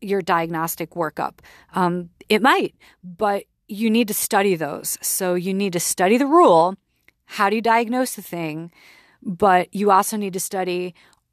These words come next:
all of the various ways that that changes, because you're gonna get into, again, the real world. Obviously, that's our main goal. But in the middle of a test,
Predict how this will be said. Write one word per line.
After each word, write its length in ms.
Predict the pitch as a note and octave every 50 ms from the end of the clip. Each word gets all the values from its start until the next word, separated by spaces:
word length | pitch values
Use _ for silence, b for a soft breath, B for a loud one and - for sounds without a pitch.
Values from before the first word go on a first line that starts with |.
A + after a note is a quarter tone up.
| - -
all 440 | A3+ A3 G#3+ A3 A#3 B3 C4 C4+
of 80 | B3+ G#3+
the 100 | A3 A3
various 500 | G3+ G3+ G#3+ G#3+ G#3 G#3 G3+ F#3+ - -
ways 340 | G3+ G#3 G3+ G3 F#3 F3+ -
that 220 | - F#3+ E3+ _ -
that 260 | F3+ E3+ E3 - -
changes, 580 | - - G3+ F#3+ F3+ E3+ - - - - -
because 420 | - - F3 - - F3+ E3+ D#3+ E3
you're 280 | F3+ F#3+ G#3 G#3 A3 G#3+
gonna 220 | F3+ A3+ G#3+ G3+
get 160 | E3+ G#3 F#3
into, 680 | - - A3+ A#3 A#3+ B3+ A#3+ - - A3+ G3+ G3 F#3+ F#3+
again, 260 | - F3+ E3+ E3 D#3+ E3
the 100 | E3+ E3+
real 260 | F#3+ B3 C#4 C#4+ C#4
world. 280 | A#3+ A3+ G#3+ G#3+ G#3 - -
Obviously, 480 | - G3+ G3 G3 F#3+ F3+ - - F3 E3+
that's 240 | E3+ E3+ F3+ - -
our 100 | F3+ F3
main 300 | F3 E3 E3+ E3+ E3+ E3+
goal. 420 | E3 - G3+ F#3+ E3+ D#3+ D#3+ E3 B B B B B B B -
But 400 | G3 F3+ G3+ G3 F#3 F3+ F#3 - _ _ _ -
in 120 | G#3+ G3+
the 60 | G3+
middle 240 | G3 G#3+ A3+ B3+ B3+
of 80 | A3+ F#3+
a 60 | G3
test, 520 | - - - C4 G#3+ F#3+ F#3 - - -